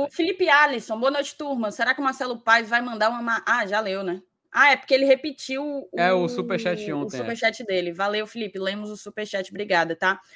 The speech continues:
Speaker 1: Paulo Cassiano, "Boa noite, seus lindos." Francisco Cavalcante, "Boa noite, G T. Já entrei com ação no T S E. Podem ficar tranquilos. Não vai ter golpe. Hashtag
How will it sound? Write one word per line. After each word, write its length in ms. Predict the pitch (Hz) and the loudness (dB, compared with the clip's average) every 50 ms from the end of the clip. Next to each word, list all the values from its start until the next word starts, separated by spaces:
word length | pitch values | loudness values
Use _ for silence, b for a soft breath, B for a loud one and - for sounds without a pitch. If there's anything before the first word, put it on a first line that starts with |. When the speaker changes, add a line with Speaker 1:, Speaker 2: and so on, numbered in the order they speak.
| B B B B B B _ | B B B B B B _
Speaker 1:
Paulo 220 | - 269 294 311 | 4 4 6 6
Cassiano, 360 | 302 294 285 - 302 269 254 240 | 6 4 4 4 4 2 2 2
"Boa 200 | 214 247 277 269 | 4 4 4 4
noite, 240 | 254 262 262 254 | 4 0 -2 0
seus 300 | - - 269 254 240 190 | 2 2 4 4 2 0
lindos." 840 | 175 185 202 226 247 262 262 254 233 196 175 151 147 - - - - _ _ _ _ _ _ _ _ _ _ _ _ _ _ - - _ | -2 -4 -2 -2 -2 -2 -2 -2 -4 -4 -4 -6 -8 -10 -14 -16 -18 _ _ _ _ _ _ _ _ _ _ _ _ _ _ -20 -20 _
Francisco 440 | - 247 262 262 233 320 294 - | -8 -6 -6 -4 -4 -4 -4 0
Cavalcante, 640 | - 294 262 269 262 233 - - - 247 254 240 208 | 2 2 4 6 6 4 4 0 -6 -6 -6 -6 -2
"Boa 180 | 196 220 254 262 | 0 2 2 2
noite, 340 | 254 247 262 262 262 - 247 | 2 2 2 0 0 -2 -2
G 140 | 262 240 | -2 -2
T. 400 | 233 - - 220 226 233 233 214 | -2 -4 -2 0 2 2 2 2
Já 140 | 202 214 214 | 2 2 2
entrei 260 | 220 226 233 254 247 | 2 0 0 -2 -2
com 180 | 240 240 277 269 | -2 -2 0 0
ação 300 | 254 240 233 - 254 247 | 0 0 0 -2 -6 -6
no 80 | 254 240 | -6 -4
T 120 | 240 262 | -4 -4
S 260 | 254 247 - - 262 | -4 -4 -6 -6 -2
E. 180 | 226 208 202 190 | 2 2 2 2
Podem 320 | 196 - 214 226 233 247 | 0 0 0 0 0 -2
ficar 240 | 240 - - 226 226 | -6 -4 -4 -4 -4
tranquilos. 720 | 233 240 240 240 - - 202 214 220 214 196 170 156 156 151 | -2 -6 -10 -10 -8 -6 -4 -4 -2 0 -2 -2 -2 -4 -6
Não 200 | 175 190 220 233 | -6 -4 -4 0
vai 200 | 233 226 226 226 | 0 0 0 0
ter 140 | - 247 240 | -2 -4 -2
golpe. 560 | 214 180 185 196 202 196 190 - - 147 151 | 2 4 4 6 4 4 0 -6 -12 -18 -12
Hashtag 720 | 151 165 170 185 180 - - 190 190 196 202 208 226 | -6 -4 -4 -4 -4 -4 -2 0 0 0 0 -2 -8